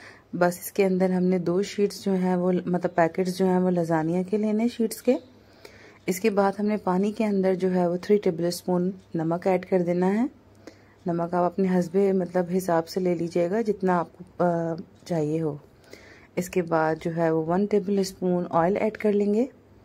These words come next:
और इसके अंदर लजानिया जो है वो कुक करने के लिए रख देंगे। पाँच से छः मिनट मैंने किया था। आपकी शी-, आपकी जो पैकेट पे जितनी रिक्वायर्ड हो टाइम, उस हिसाब से आप कर लीजिएगा। बॉयल होने रख देंगे। अब दूसरी जगह हमने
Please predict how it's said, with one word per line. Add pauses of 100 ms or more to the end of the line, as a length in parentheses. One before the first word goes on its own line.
(480)
और
इसके
अंदर
लजानिया
जो
है
वो
कुक
करने
के
लिए
रख
देंगे। (600)
पाँच
से
छः
मिनट
मैंने
किया
था।
आपकी
शी-,
आपकी
जो
पैकेट
पे
जितनी
रिक्वायर्ड
हो
टाइम, (560)
उस
हिसाब
से
आप
कर
लीजिएगा। (360)
बॉयल
होने
रख
देंगे। (680)
अब
दूसरी
जगह
हमने